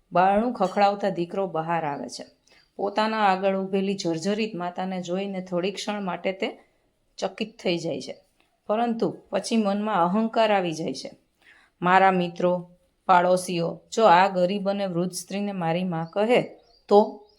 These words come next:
એ વિચારતા તે માતાને અંદર બોલાવવા હિંમત કરતો નથી.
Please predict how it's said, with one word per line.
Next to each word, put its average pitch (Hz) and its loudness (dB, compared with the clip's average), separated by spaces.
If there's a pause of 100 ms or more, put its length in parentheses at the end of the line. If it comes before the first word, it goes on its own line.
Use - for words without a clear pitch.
(460)
એ 247 6
વિચારતા 220 2
તે 208 -2
માતાને 196 -2
અંદર 185 -6
બોલાવવા 180 0 (380)
હિંમત 180 -2
કરતો 170 -2
નથી. 147 -10